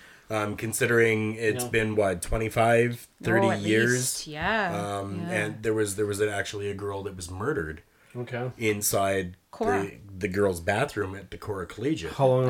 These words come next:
Speaker 2: ago was that?
Speaker 1: Like I just said, about twenty-five, thirty years.
Speaker 2: Twenty-five,
Speaker 3: Yeah,
Speaker 2: thirty
Speaker 3: he
Speaker 2: years
Speaker 3: was
Speaker 2: ago.
Speaker 3: up for parole, or at least trying
Speaker 2: Hmm.
Speaker 3: to get parole, and was denied.
Speaker 2: Yeah.
Speaker 3: Uh,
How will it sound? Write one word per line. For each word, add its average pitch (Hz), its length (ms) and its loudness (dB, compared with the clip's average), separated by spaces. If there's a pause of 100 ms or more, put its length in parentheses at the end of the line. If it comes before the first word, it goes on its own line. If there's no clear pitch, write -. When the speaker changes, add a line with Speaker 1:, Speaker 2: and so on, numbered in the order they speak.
Speaker 2:
ago 117 140 4
was 113 220 0
that? 110 200 -4 (160)
Speaker 1:
Like 117 240 4
I 120 80 8
just 113 260 4
said, 98 180 2
about 95 200 -4
twenty-five, 110 500 0
thirty 101 240 -2
years. 98 380 -4
Speaker 2:
Twenty-five, 123 300 -6
Speaker 3:
Yeah, 196 160 0
Speaker 2:
thirty 196 120 -2
Speaker 3:
he 226 60 -2
Speaker 2:
years 294 80 0
Speaker 3:
was 339 160 2
Speaker 2:
ago. 220 100 2
Speaker 3:
up - 160 -14
for 208 200 -8
parole, 226 440 0
or 185 120 2
at 185 100 -2
least 214 220 -4
trying 208 280 4
Speaker 2:
Hmm. 233 40 0
Speaker 3:
to 214 80 -2
get 190 180 -2
parole, 196 640 2
and 165 400 -2
was 175 180 -4
denied. 165 640 -2 (120)
Speaker 2:
Yeah. 117 220 -2 (180)
Speaker 3:
Uh, 165 340 -4